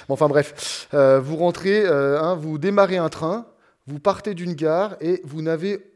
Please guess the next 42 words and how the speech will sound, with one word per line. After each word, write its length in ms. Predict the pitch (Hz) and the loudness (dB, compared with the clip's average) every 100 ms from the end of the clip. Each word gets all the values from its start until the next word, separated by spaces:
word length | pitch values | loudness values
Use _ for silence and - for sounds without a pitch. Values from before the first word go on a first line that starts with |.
| _ 247 | _ -12
aucune 400 | 226 - 233 196 | -10 -8 -8 -6
possibilité 1000 | 185 180 180 170 170 160 - 190 214 _ _ | -6 -6 -12 -10 -10 -10 -8 -8 -8 _ _
de 160 | 123 135 | -10 -8
changer 400 | - 196 185 185 | -6 -6 -4 -4
les 140 | 151 | -4
rails. 320 | 123 123 117 _ _ _ | -4 -6 -8 _ _ _
C'est 200 | _ - | _ -14
ça 220 | - 190 180 | -6 -2 -2
le 60 | |
problème 260 | 170 139 127 | -2 -4 -4
d'un 100 | 127 | -4
workflow 340 | 127 127 147 | -6 -8 -12
très 220 | 143 175 | -10 -10
souvent. 440 | 156 156 139 180 214 - - - | -10 -6 -4 -4 -6 -20 -20 -20
C'est-à-dire 440 | - 175 190 196 196 | -12 -6 -2 -2 -2
qu'à 100 | 185 | -2
un 40 | |
moment 160 | 214 202 | 0 0
donné, 280 | 185 190 | 0 0
euh, 300 | 208 175 151 | -2 -2 -4
du, 380 | 143 147 143 143 | -4 -8 -8 -6
au 100 | 139 | -6
milieu 260 | 151 196 208 | -6 -4 -4
du 140 | 170 | -6
chemin, 340 | 160 151 175 226 - - 139 | -10 -6 -6 -8 -18 -18 -8
vous 160 | 147 | -2
allez 160 | 185 202 | 0 0
vouloir 580 | 190 190 190 185 160 - - - | -2 0 6 6 6 0 -20 -14
dire, « 220 | 143 196 - | -6 -4 -4
Hum, 140 | 247 160 143 - 147 | -6 -8 -20 -20 -8
la 140 | 165 | -6
situation 500 | 175 214 220 196 180 | -6 -6 -4 -4 -4
change. » 420 | 156 - 160 220 - _ - - - - | -6 -4 -4 -6 -14 _ -20 -20 -20 -6
Euh, 140 | 151 | 0
le 140 | 151 202 | 4 4
management 580 | 208 202 190 180 196 180 | 4 0 -2 -2 -4 -2
m'a 100 | 156 | -4
demandé 300 | 160 160 165 | -2 -4 -6
une 80 | |
petite 320 | 160 170 175 - | -6 -12 -12 -14
spécification 720 | 175 - 156 165 170 165 160 | -12 -12 -14 -10 -10 -8 -10
différente. 600 | 147 - 147 151 233 | -10 -6 -4 -4 -6